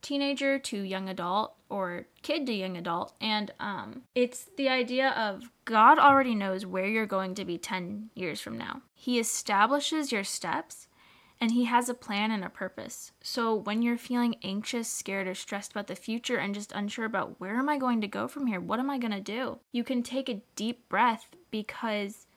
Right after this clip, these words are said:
God knows where you're gonna be ten years from now. He has a plan and a purpose for your life, and that plan and purpose is good because He is good. So even if you don't know where you're going, He does, and He's good.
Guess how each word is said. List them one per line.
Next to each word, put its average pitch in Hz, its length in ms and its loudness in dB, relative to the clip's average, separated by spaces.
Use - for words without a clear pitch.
God 214 220 6
knows 302 240 -2
where 269 100 2
you're 254 100 2
gonna 226 120 0
be 202 140 -2
ten 214 260 -2
years 214 220 -2
from 220 180 -4
now. 185 380 -4
He 262 160 -2
has 262 180 0
a 247 80 -4
plan 247 400 -2
and 247 100 0
a 190 60 -2
purpose 226 420 -6
for - 140 -10
your 175 160 -6
life, 165 400 -6
and 208 140 -4
that - 160 -2
plan 226 260 -2
and 214 140 -4
purpose 240 420 -8
is 202 140 -10
good 170 420 -8
because 196 400 -8
He 294 320 -2
is - 160 -4
good. - 340 -8
So 233 160 -8
even 254 300 0
if 254 180 -6
you 202 220 -6
don't 190 280 -6
know 190 360 -6
where - 240 -6
you're 247 240 -2
going, 294 540 -2
He 269 280 0
does, 214 640 0
and 208 160 -4
He's 214 340 -4
good. - 400 -10